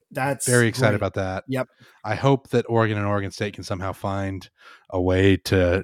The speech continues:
Speaker 2: replicate that process, but, uh, I don't know if I, I don't know if I have high hopes for it. Uh, with that being said, I think Oregon wins this one. I think fourteen is a lot of points, though.
Speaker 1: Fourteen looks like a lot,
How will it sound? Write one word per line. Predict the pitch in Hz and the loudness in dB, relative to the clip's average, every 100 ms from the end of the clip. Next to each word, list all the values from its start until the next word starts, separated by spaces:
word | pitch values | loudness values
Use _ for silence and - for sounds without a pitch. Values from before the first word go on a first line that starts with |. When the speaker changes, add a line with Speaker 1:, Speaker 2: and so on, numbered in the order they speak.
| 101 | 0
Speaker 2:
replicate | 101 - - 104 101 | 2 2 0 0 0
that | 101 | -2
process, | - 110 104 113 101 | 0 0 0 0 -2
but, | - 98 90 | -4 -10 -10
uh, | 90 87 87 - - - _ - | -8 -8 -10 -14 -20 -20 _ -8
I | |
don't | 101 | -4
know | 98 | -4
if | 92 | -2
I, | 95 92 - _ _ _ _ - | -2 -4 -10 _ _ _ _ -4
I | |
don't | 104 104 | -2 0
know | |
if | 104 104 | 0 0
I | |
have | 95 101 | 0 0
high | - 98 | -2 -4
hopes | 87 90 | -4 -8
for | - 101 90 | -12 -12 -10
it. | 92 - | -12 -10
Uh, | 95 92 90 | -8 -8 -8
with | 110 | -2
that | 123 | 0
being | 120 113 | 2 0
said, | - 113 104 - - - _ | 2 0 0 -6 -20 -20 _
I | 107 | 0
think | 101 | 4
Oregon | 98 92 92 | 4 2 0
wins | 92 90 | -2 -2
this | 90 - | -6 -10
one. | 87 87 - _ _ _ - | -12 -14 -20 _ _ _ -14
I | 107 101 - _ _ _ | -12 -12 -18 _ _ _
think | - 110 | -2 0
fourteen | - 117 - 113 | 0 0 2 0
is | 95 | 0
a | 92 | -4
lot | 95 98 98 95 | -4 0 0 0
of | |
points, | - 90 85 - | -2 -6 -6 -8
though. | 85 82 _ _ _ _ _ _ _ _ _ _ - _ _ _ _ - | -8 -10 _ _ _ _ _ _ _ _ _ _ -20 _ _ _ _ -8
Speaker 1:
Fourteen | - 180 175 175 151 | 0 0 0 -4 -2
looks | 156 147 | -2 0
like | 160 147 | -2 -2
a | |
lot, | 143 147 147 143 | 0 4 4 4